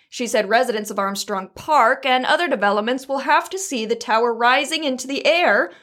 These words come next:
when looking in the direction or when they travel on Sky Harbor Road along Potlatch Hill Road.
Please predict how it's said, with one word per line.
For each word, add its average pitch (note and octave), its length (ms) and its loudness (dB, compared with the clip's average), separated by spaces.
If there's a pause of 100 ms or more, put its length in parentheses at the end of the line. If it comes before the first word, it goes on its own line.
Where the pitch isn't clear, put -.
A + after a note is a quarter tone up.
when F4 180 -4
looking F#4+ 360 2
in C4+ 100 0
the C4+ 60 -2
direction G#3+ 580 0
or A3+ 160 -2
when C#4+ 140 -2
they E4+ 120 -2
travel A3 420 0
on A3 120 0
Sky F#3 320 -2
Harbor F#3+ 340 -6
Road D4+ 380 4 (240)
along G#3+ 460 0
Potlatch F#3+ 560 -2
Hill F3+ 260 -2
Road. F#3+ 520 2